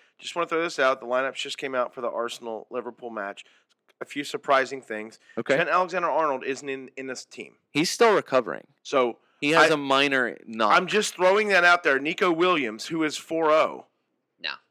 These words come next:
Speaker 1: is, okay, now, look, I'm just saying for week one. If we're
Speaker 3: No,
Speaker 1: looking
Speaker 3: the
Speaker 1: at week
Speaker 3: season's two
Speaker 1: one,
Speaker 3: weeks away.
Speaker 1: will T A A be ready
Speaker 3: Yes, yes,
Speaker 1: two
Speaker 3: yes.
Speaker 1: weeks from now?
Speaker 3: Yes.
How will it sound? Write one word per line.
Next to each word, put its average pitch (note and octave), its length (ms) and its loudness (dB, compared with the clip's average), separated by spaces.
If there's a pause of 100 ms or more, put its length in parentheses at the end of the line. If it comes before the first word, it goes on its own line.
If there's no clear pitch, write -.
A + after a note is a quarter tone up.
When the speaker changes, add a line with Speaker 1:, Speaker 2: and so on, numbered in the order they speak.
(120)
Speaker 1:
is, D#3+ 380 4 (100)
okay, E3 280 2 (100)
now, C3 60 -4 (280)
look, G3+ 280 -6
I'm G3+ 140 0
just C4 180 -6
saying C4 140 -6
for A3+ 100 -4
week G#3+ 240 -6
one. A3+ 240 -2 (240)
If G3 100 0
we're C4 140 -2
Speaker 3:
No, C#4+ 80 4
Speaker 1:
looking C4+ 140 2
Speaker 3:
the B3+ 80 4
Speaker 1:
at F3 40 -4
week A3+ 220 -2
Speaker 3:
season's G3+ 100 -6
two C4 60 4
Speaker 1:
one, A3 160 6
Speaker 3:
weeks - 160 -8
away. G3+ 280 -4
Speaker 1:
will A3 140 4
T B3+ 260 0
A B3 320 8
A A3 40 2
be A3 180 -4
ready G#3 360 6
Speaker 3:
Yes, B2 420 -4
yes, D#2 220 -10
Speaker 1:
two G#3+ 180 -6
Speaker 3:
yes. A3 80 -4
Speaker 1:
weeks C#4 240 -4
from B2+ 220 -8
now? F#2 280 -8
Speaker 3:
Yes. F2+ 320 -12